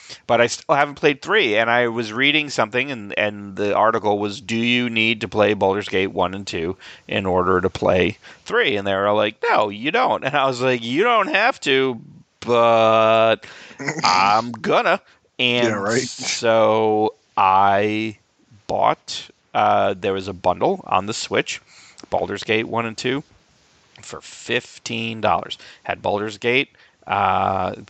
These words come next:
Speaker 1: Baldur's Gate Seer, uh, uh, Siege of Dragonspear, which was, so Beamdog is the name of the company that did all of the Baldur's Gate ports for the Switch and the iPad and, and, uh, you know, the con-,
Speaker 2: Mm-hmm.
Speaker 1: all the, all the different consoles. <clears throat>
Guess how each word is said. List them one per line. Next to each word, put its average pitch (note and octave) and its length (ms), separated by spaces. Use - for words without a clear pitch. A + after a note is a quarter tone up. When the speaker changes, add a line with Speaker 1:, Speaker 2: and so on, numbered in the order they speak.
Speaker 1:
Baldur's G2+ 360
Gate G#2 240
Seer, A2 440
uh, G#2 220
uh, G2 160
Siege A2 300
of F#2+ 100
Dragonspear, G#2+ 920
which G2 200
was, G2+ 100
so A2+ 160
Beamdog A2+ 720
is G2 140
the G2+ 80
name G2+ 200
of F#2+ 60
the F#2+ 60
company F#2+ 420
that F2 240
did G2 200
all F#2 360
of F#2 200
the A2 60
Baldur's F2+ 360
Gate - 280
ports G2 420
for - 300
the E2+ 100
Switch - 540
and F#2 140
the F#2 80
iPad F#2+ 600
and, F#2 120
and, E2+ 220
uh, E2 260
you - 120
know, - 100
the - 80
con-, G#2 240
Speaker 2:
Mm-hmm. F#2+ 180
Speaker 1:
all F2 120
the, E2+ 200
all F2 80
the F2 120
different - 240
consoles. - 480
<clears throat> - 60